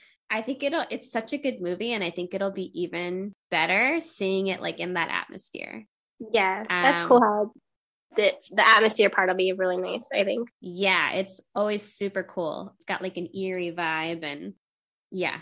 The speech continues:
Speaker 1: it'll be great. And then we're also going to see The Nightmare Before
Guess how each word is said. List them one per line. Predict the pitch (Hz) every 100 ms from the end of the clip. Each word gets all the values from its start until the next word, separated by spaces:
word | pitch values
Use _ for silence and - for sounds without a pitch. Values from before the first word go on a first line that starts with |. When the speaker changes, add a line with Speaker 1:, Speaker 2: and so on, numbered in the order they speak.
| -
Speaker 1:
it'll | - 175
be | 170 -
great. | 98 - -
And | 214 220
then | 226 233
we're | 233
also | 240 269 392 302
going | 269 254 254
to | 240
see | 226 - 220 220 214 214 - _ _ -
The | 208
Nightmare | 202 196 - 220 220
Before | 208 202 - 202 185 185 190